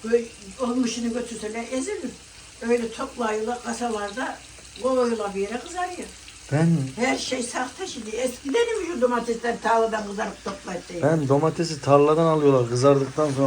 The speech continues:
Speaker 2: alıyorlar
Speaker 1: Ağaçta
Speaker 2: diyorsun.
Speaker 1: domates yetişiyormuş şeyde. Neydi
Speaker 2: Nerede?
Speaker 1: o? Rize'de mi? Şey,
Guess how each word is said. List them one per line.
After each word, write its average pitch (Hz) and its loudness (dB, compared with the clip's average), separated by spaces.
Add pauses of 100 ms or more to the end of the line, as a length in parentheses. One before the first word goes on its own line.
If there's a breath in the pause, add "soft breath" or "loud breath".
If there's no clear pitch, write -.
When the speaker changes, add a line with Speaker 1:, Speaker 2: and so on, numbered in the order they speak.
Speaker 2:
alıyorlar 123 6
Speaker 1:
Ağaçta 117 4
Speaker 2:
diyorsun. - -2
Speaker 1:
domates - -4
yetişiyormuş 254 -4
şeyde. 170 -4 (1500)
Neydi 170 2
Speaker 2:
Nerede? 113 4
Speaker 1:
o? - 0
Rize'de 233 0
mi? 226 0 (880)
Şey, 190 -12